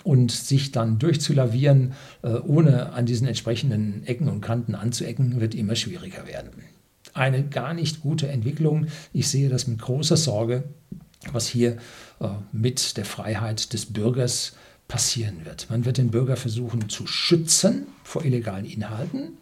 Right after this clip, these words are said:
Das ist ja vollkommen berechtigt. Aber wer sagt, was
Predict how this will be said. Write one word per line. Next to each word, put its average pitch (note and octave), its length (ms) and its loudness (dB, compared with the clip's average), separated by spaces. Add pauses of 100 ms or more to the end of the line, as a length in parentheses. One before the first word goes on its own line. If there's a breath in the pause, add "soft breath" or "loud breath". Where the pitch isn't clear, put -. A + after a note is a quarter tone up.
Das B2+ 160 0
ist A#2 100 0
ja A2 120 0
vollkommen G#2 420 -8
berechtigt. F#2+ 600 -6 (160)
Aber D#3 360 2 (380 loud breath)
wer A#2 320 4
sagt, A#2 400 0
was A2+ 180 -2